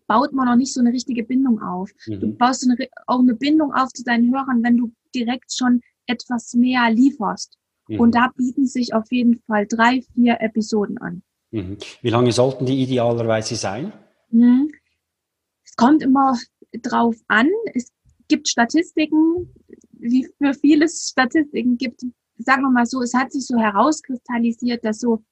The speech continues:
Speaker 1: bei Interviews kann es natürlich auch gern etwas länger sein.
Speaker 2: Mhm.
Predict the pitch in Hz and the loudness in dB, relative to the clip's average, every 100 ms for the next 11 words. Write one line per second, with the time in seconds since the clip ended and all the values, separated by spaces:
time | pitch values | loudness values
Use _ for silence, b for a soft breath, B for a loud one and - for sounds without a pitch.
0 | _ _ _ _ _ _ _ - - _ | _ _ _ _ _ _ _ -16 -16 _
1 | 226 214 302 311 302 254 240 - 240 254 | -2 2 2 4 2 0 -2 0 0 2
2 | 240 262 240 - 208 - 247 269 240 208 | 0 0 -2 -2 -6 -4 -2 0 -2 -4
3 | 208 214 269 339 330 311 370 403 _ 117 | -4 0 0 0 -2 -4 -4 -8 _ -10
4 | 110 190 | -8 -8